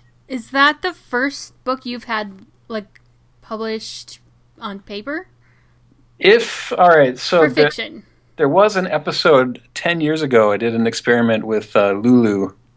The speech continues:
Speaker 2: and I had a rough draft of a, of a novel that will never, ever, ever, ever see light of day. <laughs>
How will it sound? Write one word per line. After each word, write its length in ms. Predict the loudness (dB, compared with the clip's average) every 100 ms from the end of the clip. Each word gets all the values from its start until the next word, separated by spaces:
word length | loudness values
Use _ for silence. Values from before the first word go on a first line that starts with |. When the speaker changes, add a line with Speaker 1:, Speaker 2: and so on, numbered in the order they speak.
| _ -20 -20 _ -8
Speaker 2:
and 140 | -2
I 60 | 2
had 180 | 4
a 140 | 4 4
rough 320 | 4 4 4
draft 420 | 4 6 6 2
of 120 | 0 2
a, 260 | 0 -2 -8
of 140 | -6
a 80 | -4
novel 400 | 0 0 2 0 0
that 200 | -4 0
will 140 | 2
never, 400 | 4 4 4 2 2
ever, 340 | 0 2 0 0
ever, 400 | -2 0 -2 -2
ever 280 | -2 0 -2
see 160 | 0 2
light 180 | 4
of 80 | 2
day. 380 | 0 -2 -2 -10 _ _
<laughs> 20 | -10